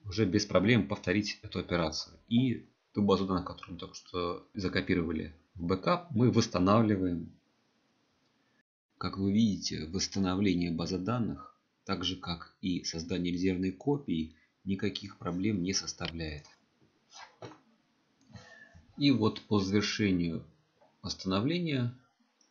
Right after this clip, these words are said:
TopSolid выдает сообщение о том, что восстановление успешно выполнено. И, как я и говорил, видно, что эти процедуры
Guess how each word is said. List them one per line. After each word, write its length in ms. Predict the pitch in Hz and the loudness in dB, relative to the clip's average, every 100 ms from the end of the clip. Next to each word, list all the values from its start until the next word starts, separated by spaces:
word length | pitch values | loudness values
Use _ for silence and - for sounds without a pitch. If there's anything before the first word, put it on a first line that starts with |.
| _ _ _ _ - _ _ - | _ _ _ _ -20 _ _ -6
TopSolid 680 | 92 - - 98 90 - - | -6 -4 0 2 0 -4 -14
выдает 560 | 92 90 92 92 87 - - _ _ _ _ _ _ _ _ _ _ _ _ _ _ _ _ _ _ - | -8 0 2 2 0 -6 -20 _ _ _ _ _ _ _ _ _ _ _ _ _ _ _ _ _ _ -12
сообщение 840 | - 82 82 - 156 156 139 123 - | -6 -6 -6 -4 -2 -2 -4 -6 -10
о 80 | |
том, 160 | - 107 | -4 -2
что 160 | - 98 | -2 -6
восстановление 460 | - 98 101 92 | -2 0 2 0
успешно 380 | 85 - - - | -2 -6 -8 -4
выполнено. 600 | 131 139 156 147 147 143 _ _ _ _ - _ _ _ _ _ _ _ _ _ _ - - _ _ _ _ _ - | -4 -2 -2 0 -2 -4 _ _ _ _ -20 _ _ _ _ _ _ _ _ _ _ -18 -18 _ _ _ _ _ -6
И, 340 | 127 143 - - - - | -2 -2 -6 -18 -20 -10
как 200 | - - | -8 -2
я 80 | 95 | -2
и 40 | |
говорил, 480 | 90 98 135 147 - - - _ _ _ _ _ _ _ _ - _ _ _ | 0 2 2 0 -6 -18 -20 _ _ _ _ _ _ _ _ -12 _ _ _
видно, 280 | - 101 107 | -4 0 0
что 440 | - - 87 - - _ - - - | -2 -2 0 -2 -8 _ -20 -18 -2
эти 200 | 104 - | -2 -2
процедуры 720 | - - - 113 156 143 120 | -4 -4 -2 0 0 0 -2